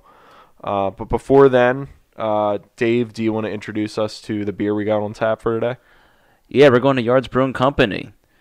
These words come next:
Speaker 2: And this beer that I chose for us today, it's a little on the sour note just because of the significance of it, and it's a little poor, poorly managed with when we were gonna do it, but we're drinking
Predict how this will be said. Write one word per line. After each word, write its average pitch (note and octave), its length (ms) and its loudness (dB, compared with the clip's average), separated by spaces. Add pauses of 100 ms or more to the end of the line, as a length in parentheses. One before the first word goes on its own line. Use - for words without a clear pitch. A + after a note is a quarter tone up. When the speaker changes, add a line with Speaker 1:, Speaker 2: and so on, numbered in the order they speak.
(200)
Speaker 2:
And G#2+ 340 0 (400)
this D3 180 -6
beer D3+ 180 0
that C3+ 140 4
I C3 80 6
chose C3 340 -2
for - 140 -6
us C3+ 100 -2
today, B2+ 320 -2
it's - 340 -10 (540)
a - 40 -10
little C3 380 2
on A#2 100 -6
the A2+ 80 -2
sour A#2 340 2
note B2 180 -2
just A2 140 -14
because A2 420 -6
of G2+ 420 -4 (220)
the G#2+ 80 -12
significance G#2 580 -4
of B2 200 -2
it, B2 120 -2
and F2+ 140 -10
it's F#2+ 120 -16
a G2 40 -12
little G#2 300 -6 (100)
poor, A#2+ 380 -4
poorly A#2+ 340 -2
managed G#2 440 -4
with F#2+ 180 -12
when G#2 140 -8
we G2+ 60 -8
were G#2 60 -6
gonna G2+ 160 -2
do G#2+ 240 0
it, G#2+ 60 -2
but F#2+ 140 -4
we're F#2+ 120 -4
drinking A2+ 680 -6